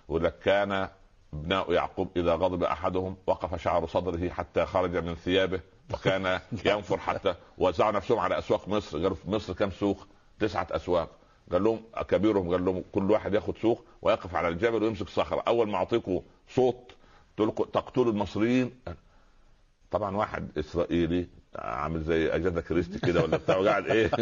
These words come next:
Speaker 1: <laughs> يكتب لنا
Speaker 2: زي
Speaker 1: قصص رعب،
Speaker 2: منتصف الليل.
Speaker 1: قصص، قصص، قصص رعب في ال-، في، في التفسير، و-، والناس تقرأ. يا ابني يا أخوانا مش كده. فالمهم، المهم، ويقول لك: "وكان لا يذهب غضبه إلا إذا لمسه واحد من بني، آه، إسرائيل".
Speaker 2: جلدته.
Speaker 1: آه، لازم.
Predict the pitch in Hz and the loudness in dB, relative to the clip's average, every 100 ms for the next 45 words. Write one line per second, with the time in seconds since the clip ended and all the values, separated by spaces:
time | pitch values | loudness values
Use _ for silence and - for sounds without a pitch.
0 | 104 147 - 98 117 104 120 156 147 139 | 0 -2 0 -2 0 2 2 2 2 2
1 | 120 139 151 123 131 127 131 120 120 131 | 2 2 2 0 0 2 2 2 0 0
2 | - - 151 175 139 170 139 127 120 - | -2 -4 0 2 2 2 4 4 2 0
3 | 101 95 92 90 - 98 - 113 113 107 | 0 2 2 0 0 0 2 2 4 4
4 | 101 107 131 135 143 117 - - - - | 4 2 0 0 -2 -2 -8 -8 -18 -18
5 | - 82 98 98 87 - 80 82 80 98 | -2 0 0 -2 -2 -2 2 2 2 0
6 | 85 87 - 107 - - - 160 160 - | 0 -4 -2 -2 -4 -10 -6 -4 -6 -12
7 | - 123 135 - - - 92 104 98 95 | -8 -2 -2 -4 -14 -2 0 2 0 2
8 | 123 120 110 127 117 104 107 143 156 - | 2 4 4 4 2 0 0 2 0 -4
9 | - _ 92 101 87 98 98 107 110 104 | -20 _ 0 2 2 2 4 4 0 0
10 | 95 95 87 101 - 90 90 85 85 87 | 0 2 2 2 0 -4 -4 -6 -4 -4
11 | 82 67 55 58 60 60 60 - - 60 | -4 -8 -10 -12 -12 -14 -14 -16 -10 -10
12 | 57 90 90 101 101 78 - 87 98 92 | -6 -4 0 2 0 -2 -2 2 2 2
13 | 87 | 0